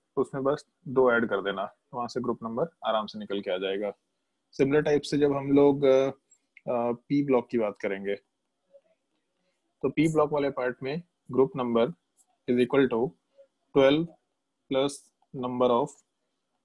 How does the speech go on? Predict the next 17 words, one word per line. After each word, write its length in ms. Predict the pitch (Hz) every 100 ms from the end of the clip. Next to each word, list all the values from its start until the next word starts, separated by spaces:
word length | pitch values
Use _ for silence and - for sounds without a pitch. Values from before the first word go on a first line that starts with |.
| 127
valence 420 | 123 120 127 160 - - _ _ _ _ _ _
p 280 | 135 139 123
electron 460 | 117 117 123 127 123
word 160 | 123
use 100 | 120 -
करेंगे, 300 | 113 110 131
मतलब 540 | 233 _ _ - 147
बस 420 | 151 156 - - _ _ -
टू 140 | 143
के 100 | 143
जगह 200 | 135 135
पे 140 | 131
ट्वेल्व 260 | 135 127 127
वाला 160 | 127 123
part 240 | 123 117
आ 60 | 117
गया, 240 | 120 214